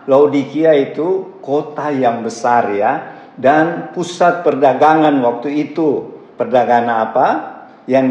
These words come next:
didagang waktu itu adalah kain wol. Kain wol karena banyak domba di sana ya.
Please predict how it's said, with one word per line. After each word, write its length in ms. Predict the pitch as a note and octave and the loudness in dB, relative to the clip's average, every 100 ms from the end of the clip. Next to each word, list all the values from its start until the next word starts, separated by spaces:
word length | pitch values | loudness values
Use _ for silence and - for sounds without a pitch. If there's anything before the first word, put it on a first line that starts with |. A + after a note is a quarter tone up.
| B2+ | -2
didagang 540 | A2 D3 E3+ F3+ F3 D3+ | 2 4 6 4 4 4
waktu 420 | C3+ D3 B2 B2 | 2 0 -4 -4
itu 240 | - G3 | -2 -2
adalah 480 | C3+ B2+ A#2+ C#3+ D3+ | -2 -2 0 0 -2
kain 400 | C3+ C#3 D3+ D#3 | -8 -6 -4 -2
wol. 800 | D3+ F3 F3+ E3 C3 - - - - - - | 2 6 8 6 4 0 -8 -14 -20 -20 -4
Kain 320 | B2+ C#3+ C3+ | 0 2 2
wol 600 | B2 D3 D3+ F3+ A3+ - A#2+ | 4 6 6 6 4 0 -4
karena 240 | A2 A#2 | -2 0
banyak 400 | A2+ A#2+ A#2 G#2+ | 0 0 -2 0
domba 400 | B2 C#3 B2+ A2+ | 2 2 2 2
di 100 | A#2 | 0
sana 380 | - G#2+ A2+ G#2 | -4 -4 -2 -2
ya. 420 | G#2+ C#3 - | -2 -2 -6